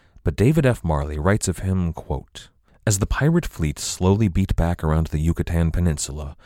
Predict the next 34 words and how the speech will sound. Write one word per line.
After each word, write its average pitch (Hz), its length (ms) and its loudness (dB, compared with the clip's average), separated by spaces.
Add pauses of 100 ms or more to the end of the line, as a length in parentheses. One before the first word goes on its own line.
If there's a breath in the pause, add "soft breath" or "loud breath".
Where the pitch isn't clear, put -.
(320 soft breath)
von 90 280 2
Horn's 87 400 2
life 82 340 0
ebbed 82 240 -2
away. 73 500 -4 (460)
He - 160 -2
died 85 380 2
off 73 200 0
Isla 104 240 2
Mujeres 78 640 0
on 71 140 -2
June 95 300 2
twenty-four, 95 640 -2
sixteen 90 640 -2
eighty-three, 82 680 -6 (380 soft breath)
his 73 160 -8
body 76 400 -2
being 80 320 0
rowed 78 220 0
ashore 80 560 0
and 71 240 -4
buried 76 460 -4
in - 120 -8
an 73 140 -4
unmarked 104 500 -2
grave 78 420 0
near 76 160 0
Mexico's 78 600 -4
Cape - 280 -4
Lo 80 160 0
Grate, 73 520 -8 (540 loud breath)
where 73 220 -6
it, 69 280 -8 (240)
presumably, 78 720 0